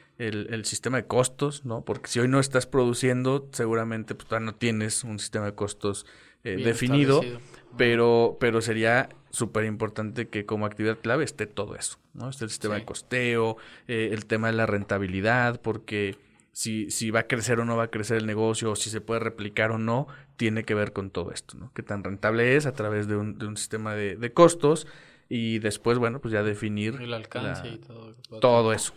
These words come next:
Speaker 1: ¿no? Entonces, importante para eso. Y la última en cuanto al negocio del emprendimiento.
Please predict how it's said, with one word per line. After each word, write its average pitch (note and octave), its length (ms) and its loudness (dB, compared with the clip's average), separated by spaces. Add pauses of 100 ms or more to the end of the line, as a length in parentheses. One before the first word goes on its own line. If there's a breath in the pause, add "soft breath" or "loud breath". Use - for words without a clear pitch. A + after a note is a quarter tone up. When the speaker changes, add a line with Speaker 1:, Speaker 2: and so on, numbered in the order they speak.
(180)
Speaker 1:
¿no? A2+ 180 -6
Entonces, A#2 480 -8
importante A2+ 640 -2
para G#2 240 -2
eso. - 160 -6 (440 loud breath)
Y C#3 400 8 (120)
la C3+ 260 10
última D#3 640 8
en B2+ 120 -2
cuanto A2+ 360 -2
al A2 180 2
negocio A#2 360 0
del A#2+ 100 0
emprendimiento. G2+ 760 -6